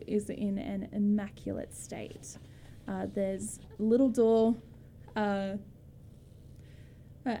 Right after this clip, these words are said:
as you walk in. It's about ten feet up and to your left. Uh, that seems to lead to another room, and it's just a very simple kitchen with a s-,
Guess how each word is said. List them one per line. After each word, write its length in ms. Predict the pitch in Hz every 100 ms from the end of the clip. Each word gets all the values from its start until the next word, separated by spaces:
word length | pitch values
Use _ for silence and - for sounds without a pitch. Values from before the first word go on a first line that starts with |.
| -
as 200 | 226 220
you 80 | 226
walk 300 | 220 214 -
in. 360 | 208 202 202 -
It's 200 | - -
about 680 | 269 262 269 - 339 330 -
ten 320 | - 285 285
feet 220 | 285 285
up 240 | 269 247 - - - - - - -
and 180 | 226 220
to 140 | -
your 180 | 214 202
left. 720 | 196 - 240 - - - - - - - - - - - -
Uh, 420 | 196 196 196 196 202 - - -
that 200 | - -
seems 400 | - 220 208 208 -
to 60 |
lead 420 | 208 202 185 185
to 480 | - - 196 190 185 190 - - - -
another 320 | 208 196 202
room, 540 | 196 190 185 180 196 202 - - - - - -
and 760 | 202 196 196 196 196 190 196 - - - - - - - - 247 -
it's 220 | 233 -
just 220 | 220 -
a 60 | 220
very 440 | 190 196 190 202
simple 600 | 196 - 202 185 - 180
kitchen 500 | - - - 196 185
with 160 | 185 185
a 40 |
s-, 200 | 202 -